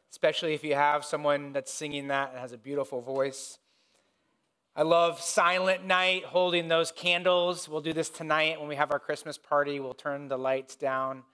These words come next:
have those li-, candles come out. We'll sing Silent Night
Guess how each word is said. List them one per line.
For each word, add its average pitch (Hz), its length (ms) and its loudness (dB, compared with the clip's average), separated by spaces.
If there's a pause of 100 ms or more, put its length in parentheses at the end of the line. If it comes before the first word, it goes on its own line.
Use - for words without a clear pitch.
(340)
have 143 140 -8
those 135 320 -6
li-, 143 220 -8
candles 139 400 -6
come 139 180 -12
out. 135 320 0
We'll 131 100 -12
sing 135 360 -14 (640)
Silent 156 600 0
Night 143 380 0